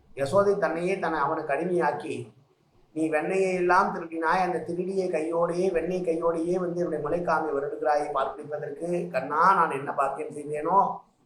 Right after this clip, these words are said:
உன்னுடைய சௌலபிக குணங்களை பார்க்கிற போது, இப்படி கருணைமிக்க உன்னை பார்க்கிற போது நான் உனக்கு அடிமையானதிலே வியப்பேதும் இல்லையே, அம்மாவாக இருந்தாலும் உனக்கு நான் அடிமைதானே" என்று சொல்லி, "சப்பானி கொட்டாய் கண்ணா" என்று பிரார்த்திக்கிறாள் யசோதையாய் ஆழ்வார்.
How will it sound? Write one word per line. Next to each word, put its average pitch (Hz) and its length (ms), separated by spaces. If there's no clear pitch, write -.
உன்னுடைய 170 500
சௌலபிக 185 440
குணங்களை 180 360
பார்க்கிற 160 400
போது, 175 240
இப்படி 170 200
கருணைமிக்க 175 480
உன்னை 175 260
பார்க்கிற 160 360
போது 170 220
நான் 156 200
உனக்கு 143 200
அடிமையானதிலே 151 840
வியப்பேதும் 180 540
இல்லையே, 156 320
அம்மாவாக 165 580
இருந்தாலும் 160 380
உனக்கு 156 240
நான் 139 240
அடிமைதானே" 160 640
என்று 135 160
சொல்லி, - 460
"சப்பானி 180 460
கொட்டாய் 147 420
கண்ணா" 139 340
என்று 135 680
பிரார்த்திக்கிறாள் 147 560
யசோதையாய் 147 600
ஆழ்வார். 135 640